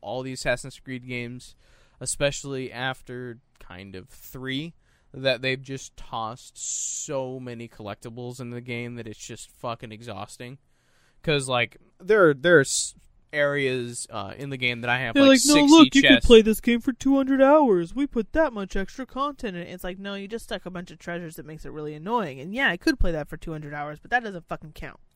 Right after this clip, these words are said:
Speaker 1: Yeah, um, and I, I, I made the foolish, uh, you know, say, uh, that I was going to get a platinum on all of the, uh,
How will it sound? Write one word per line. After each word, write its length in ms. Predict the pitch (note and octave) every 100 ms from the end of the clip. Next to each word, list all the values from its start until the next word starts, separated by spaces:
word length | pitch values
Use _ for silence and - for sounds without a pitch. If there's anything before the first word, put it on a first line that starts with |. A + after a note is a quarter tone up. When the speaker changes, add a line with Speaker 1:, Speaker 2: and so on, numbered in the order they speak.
| - _ -
Speaker 1:
Yeah, 300 | C#3 C3 B2 - -
um, 380 | C#3 C#3 C#3 C3+
and 160 | E3 F3+
I, 120 | F3
I, 300 | D3 D3+ D3
I 40 | D3+
made 360 | D3+ D3 C3+
the 140 | C3 B2
foolish, 680 | - C#3+ C#3 C3 B2+ - -
uh, 400 | A2 A2+ G#2+ G#2 - - _
you 120 | - G#2
know, 200 | A2 - _ _ _ _ _ _ -
say, 640 | - - C#3 A#2+ A2+ A2+ - -
uh, 180 | A2+ A2+
that 140 | A#2
I 120 | A#2 A2+
was 220 | A#2 A#2
going 440 | - B2+ B2+ C3 -
to 640 | - C3 B2 A#2+ A#2 - _ D3
get 220 | - C3 -
a 140 | B2
platinum 680 | - - B2+ A#2+ B2 A#2 A2
on 440 | - A#2 A2+ A2 G#2+
all 440 | - A#2+ A2+ A2
of 360 | G2+ A2 A2 A#2
the, 380 | G2+ G2+ G2+ -
uh, 340 | G#2 G#2+ G2